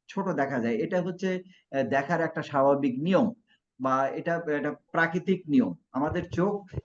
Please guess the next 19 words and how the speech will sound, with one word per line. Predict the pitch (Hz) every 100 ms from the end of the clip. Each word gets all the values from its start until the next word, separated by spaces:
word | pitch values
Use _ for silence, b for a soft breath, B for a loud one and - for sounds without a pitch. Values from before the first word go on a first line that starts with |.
| -
এভাবেই, | 151 165 175 208 190
আহ, | 156
রিকগনাইজ | 147 147 127 135 127 127
করে। | 127 95 80 _ _ _ _
আহ, | 139 135 - 135
আমরা | 165 175
যখন | 190 196 202
দূরে | 156 165 185 190
দাঁড়িয়ে | 170 165 180
দেখি, | 170 170 165 131
তখন | 151 165
অনেক | 156 180 214 185
দূরে | 196 190
যখন | 175 180
একটা | 175 180
গরু | 160 143 160 170
মাঠে | 156 147 160 151 131 -
চড়ছে | 165 - 170
দেখি, | 143 - 127